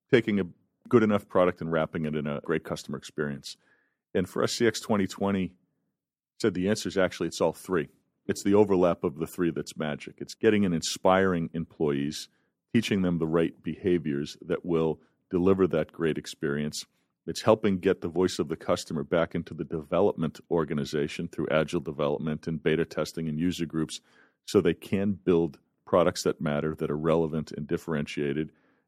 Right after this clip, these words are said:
And then, of course, it is with the customer success and customer experience organization to orchestrate it and wrap it all and deliver it in that great customer experience. That's what we're working on right now.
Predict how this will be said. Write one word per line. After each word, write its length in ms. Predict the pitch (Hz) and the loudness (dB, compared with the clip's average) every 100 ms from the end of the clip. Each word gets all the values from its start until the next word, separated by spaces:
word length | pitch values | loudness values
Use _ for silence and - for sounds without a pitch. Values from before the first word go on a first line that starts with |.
| - | -6
And 100 | 87 | -2
then, 80 | 92 | -2
of 140 | - | 2
course, 240 | 98 - | 0 2
it 60 | 90 | 4
is 200 | 113 107 | 4 4
with 300 | 92 92 - _ _ _ | 4 2 0 _ _ _
the 60 | |
customer 420 | - 95 - 85 78 | -6 -6 -4 -6 -6
success 600 | - - 98 90 - - _ _ _ _ _ _ _ _ | -8 -2 4 4 2 -8 _ _ _ _ _ _ _ _
and 80 | 92 | -6
customer 340 | - 92 - 85 | -2 -2 -2 -6
experience 460 | - 113 107 95 | -4 0 0 2
organization 640 | 87 82 85 78 78 - | -2 0 -4 -2 -4 -6
to 120 | 78 - | -10 -4
orchestrate 600 | 90 90 87 - 87 85 | -2 0 -4 -2 0 0
it 80 | - | -2
and 220 | 78 80 | -6 0
wrap 240 | 87 92 | 2 2
it 80 | - | 0
all 280 | 82 85 82 | 2 2 0
and 120 | 85 | -4
deliver 380 | 80 80 90 82 | -6 -2 -2 0
it 120 | 78 - _ _ _ _ | -2 -4 _ _ _ _
in 80 | 90 | -4
that 180 | 82 82 | -4 -4
great 220 | - 80 | -2 -4
customer 380 | - 76 - 71 | -2 -4 -4 -8
experience. 640 | - - 80 69 60 - - _ _ _ _ | -10 -4 -4 -4 -8 -16 -18 _ _ _ _
That's 240 | 110 - | 2 4
what 180 | 107 98 | 4 4
we're 120 | 90 | 4
working 420 | 82 87 - 82 | 2 2 0 -2
on 380 | 80 78 73 73 _ | -2 -2 -6 -10 _
right 240 | 85 78 - | -4 -4 -2
now. 400 | 95 85 78 | -2 -2 -2